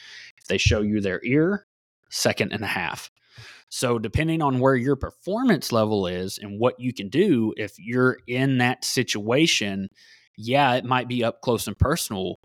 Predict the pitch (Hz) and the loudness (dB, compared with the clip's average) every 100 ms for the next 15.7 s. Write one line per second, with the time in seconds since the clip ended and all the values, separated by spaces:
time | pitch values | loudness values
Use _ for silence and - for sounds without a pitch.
0 | _ 127 - 113 117 107 - 127 147 - | _ -6 -2 0 0 0 0 2 0 -2
1 | 110 104 120 120 110 117 113 113 98 98 | -4 -2 0 2 2 0 0 -2 0 0
2 | 110 107 98 95 90 - 110 104 - - | 0 2 0 0 -2 0 0 0 -4 -18
3 | - - - 110 - 120 120 113 - - | -20 -20 -8 -4 2 6 6 4 0 -8
4 | _ - 117 143 131 123 110 131 170 - | _ -18 -8 -8 -8 -14 -8 -2 -2 2
5 | 185 135 117 131 113 120 113 104 98 - | 2 2 -2 -2 -2 -2 -2 -2 -2 -2
6 | - 123 - - - - _ 110 101 107 | 2 2 2 -4 -18 -20 _ -4 -2 -4
7 | 113 110 123 117 113 117 131 113 127 143 | -8 -14 -10 -8 -6 -2 0 0 -2 -4
8 | - 110 95 101 95 87 104 123 - 123 | -6 -8 -8 -8 -6 -4 -4 -4 0 2
9 | 127 120 127 123 135 117 104 101 117 160 | 4 4 2 0 -2 0 0 2 4 4
10 | 123 107 - 110 120 156 117 113 117 - | 4 0 -2 -4 -2 2 4 4 4 2
11 | 196 104 - _ - 190 170 127 139 170 | 4 2 -2 _ -2 2 2 0 2 4
12 | 143 143 - 113 92 - 101 95 98 101 | 6 6 4 -2 -4 -4 -2 -2 -2 -6
13 | - - 135 123 90 87 92 123 123 113 | -6 -2 0 0 -2 -4 -2 -2 -4 -4
14 | 147 147 131 113 120 143 156 110 127 143 | 0 2 2 4 4 4 2 2 4 4
15 | 131 135 - 120 117 127 | 4 2 0 -4 -2 -4